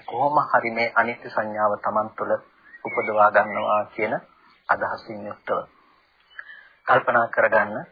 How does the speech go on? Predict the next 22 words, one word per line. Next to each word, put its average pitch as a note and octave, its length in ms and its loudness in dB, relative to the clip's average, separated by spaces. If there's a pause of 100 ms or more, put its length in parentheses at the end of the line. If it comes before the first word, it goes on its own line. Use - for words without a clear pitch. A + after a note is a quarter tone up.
කොහොම A#2+ 300 -2
හරි G#2+ 320 -2
අද A#2 180 0
දවසේදී A2+ 680 0
මේ A2 180 -4
විදිහට G#2 500 -6 (480)
සද්ධර්ම A2+ 460 2
ශ්‍රවණය A2 520 -2
කළ A2 240 -4
යෝනිසෝ G#2 420 -4
මනසිකාරයන් - 680 -2
පවත්තලා - 560 -2 (380)
වටිනා A2+ 460 2
කුසලයක් B2 520 0
සිද්ධ B2 240 -8
කරගත්තා. B2 560 -6
මේ A2 160 -4
සිද්ධ A2 260 -8
කරගත්ත - 540 -4
සියලු D3 340 -2
කුසල B2 300 -4
ධර්මයන් G#2 520 -4